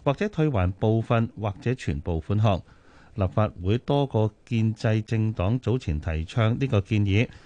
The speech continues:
有立法會議員話，參考內地做法，可以喺香港住滿五年之後退回稅款，但唔贊成縮短七年成為永久居民嘅安排，因為會影響社福制度。政府發言人表示，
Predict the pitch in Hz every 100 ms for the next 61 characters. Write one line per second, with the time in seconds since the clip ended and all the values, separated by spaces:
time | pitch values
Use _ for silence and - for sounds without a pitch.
0 | - 135 165 147 117 160 127 180 160 117
1 | 82 104 107 110 - - 143 135 120 123
2 | 101 95 92 95 98 131 127 - - -
3 | 156 180 147 110 120 151 151 139 160 110
4 | 104 117 - 95 120 82 78 139 120 104
5 | - 123 120 90 69 - 113 - 104 156
6 | - - - 147 101 98 104 156 165 101
7 | 92 98 - 117 - - 101 92 92 -
8 | 101 98 101 98 117 120 143 - 175 104
9 | 76 107 123 127 101 95 92 - - 160
10 | 175 113 101 98 113 98 120 110 85 113
11 | - 87 - 110 101 85 92 - - -
12 | - - - 107 95 107 113 95 82 80
13 | 80 95 117 117 107